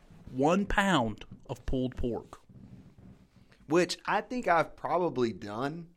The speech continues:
Speaker 2: over the course of, like, a whole afternoon,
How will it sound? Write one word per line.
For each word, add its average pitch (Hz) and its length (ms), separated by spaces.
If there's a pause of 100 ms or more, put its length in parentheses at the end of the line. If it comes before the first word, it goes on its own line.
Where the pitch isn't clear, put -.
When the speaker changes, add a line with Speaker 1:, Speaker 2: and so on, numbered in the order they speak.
(640)
Speaker 2:
over 123 220
the 107 120
course 123 360
of, 101 140
like, 82 340 (1900)
a 107 60
whole 127 360
afternoon, 113 760